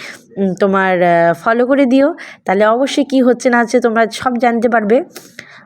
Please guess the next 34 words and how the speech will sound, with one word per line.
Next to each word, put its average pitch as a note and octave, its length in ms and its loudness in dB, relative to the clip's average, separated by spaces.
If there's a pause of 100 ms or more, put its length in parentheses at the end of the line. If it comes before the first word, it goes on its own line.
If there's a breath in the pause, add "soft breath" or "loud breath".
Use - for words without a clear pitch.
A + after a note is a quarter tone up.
(180)
আর D#3+ 60 0 (140)
যারা, F3+ 300 0
আহ, E3+ 920 -4
মানে G3 140 -2 (100)
আমার G3+ 180 2 (180)
অবশ্যই G3 360 0 (140)
সাবস্ক্রাইবার, G#3 640 0 (560 loud breath)
তাদেরকে G3 320 0
একটা A3 260 -2
কথাই A#3+ 220 0
বলবো, A3+ 320 2 (240)
আমার F#3+ 280 -2 (100)
পক্ষ G#3+ 200 -2 (100)
থেকে C4+ 120 0
তোমাদের G3+ 440 0
জন্য B3+ 140 0
অনেক G3+ 600 2
অনেক F#3+ 260 -2
ভালোবাসা E3+ 580 -2 (320 loud breath)
আর A#3+ 100 -2 (180)
thank D#4+ 300 -2 (100)
you D4 100 4 (300)
আমার F#3+ 220 0
ভিডিওগুলো G3 600 2
দেখার B3 320 0
জন্য। A#3 360 0 (840 loud breath)
তো G3+ 60 4 (120)
যাই C#4 280 2
হোক, D4 180 0
তোমাদের F#3+ 240 0
সাথে A3+ 280 0
কথা G3 200 0
বলতে A#3+ 280 2
বলতে B3+ 260 0